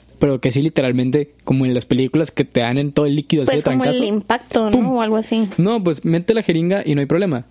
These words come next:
Speaker 1: No me
Speaker 2: Ujú.
Speaker 1: dolió, no, no fue tan de golpe, pero de repente, así como en las películas que meten todo el líquido de un solo trancazo.
Speaker 2: ¿Esa es tu marca de la vacuna? ¿O es un lunar?
Speaker 1: No,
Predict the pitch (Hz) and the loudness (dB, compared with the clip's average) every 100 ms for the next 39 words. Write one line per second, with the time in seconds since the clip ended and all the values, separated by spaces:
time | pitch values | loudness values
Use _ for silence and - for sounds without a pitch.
0 | - 214 196 123 127 127 170 147 135 143 | -4 0 0 0 0 0 0 0 -2 0
1 | 147 170 160 180 170 123 139 196 226 - | 0 -2 0 0 2 0 0 -2 -4 -4
2 | 151 131 123 123 123 127 123 139 - - | -2 0 0 0 0 0 0 -2 -4 -4
3 | 117 131 143 147 135 131 123 147 139 127 | -2 0 0 0 0 -2 0 -2 0 -2
4 | 117 139 139 147 139 139 160 135 139 143 | -2 -2 0 0 0 0 0 0 0 -2
5 | 156 117 110 143 156 233 233 - 311 285 | 0 -2 0 -2 0 0 -2 0 0 0
6 | 269 302 277 240 196 226 254 311 - - | 0 0 2 0 0 -2 0 -2 -8 -20
7 | - - 196 202 208 208 202 196 196 160 | -8 -2 0 0 0 0 0 -2 -2 -2
8 | 147 135 | 0 -2